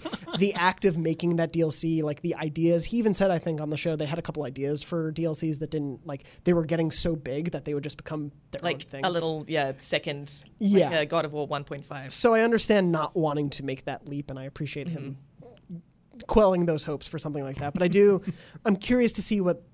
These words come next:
Speaker 1: that's not all might mean, if there's
Speaker 2: Hmm.
Speaker 1: any more reveals this week, um, especially because there was, in the dynamic theme, uh, some fans decoded that the side of the boat has a translation, and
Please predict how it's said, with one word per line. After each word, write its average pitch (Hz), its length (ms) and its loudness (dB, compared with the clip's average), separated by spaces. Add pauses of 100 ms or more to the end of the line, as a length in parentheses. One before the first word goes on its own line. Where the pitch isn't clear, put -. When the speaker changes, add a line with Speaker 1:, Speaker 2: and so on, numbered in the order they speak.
(100)
Speaker 1:
that's - 280 -10
not 156 200 -8
all 185 180 2
might 233 220 -2
mean, 190 440 4
if 147 100 -6
there's 170 140 -2
Speaker 2:
Hmm. 165 60 2
Speaker 1:
any 156 80 0
more 147 400 0
reveals 151 480 -2
this 151 200 -6
week, 143 360 -6
um, 143 480 -4
especially 151 420 -4
because 143 360 -4
there 151 140 -2
was, 143 300 -2
in 160 120 -4
the 151 80 -2
dynamic 156 380 -4
theme, 151 440 -4
uh, 143 160 -6
some 151 200 -4
fans 147 280 -6
decoded 147 580 -4 (400)
that 156 240 -8
the 139 220 -6
side 147 260 -2
of 143 80 -4
the 143 60 -8
boat 147 240 -4
has 147 160 -6
a 147 40 -6
translation, 147 760 -4
and 143 320 -6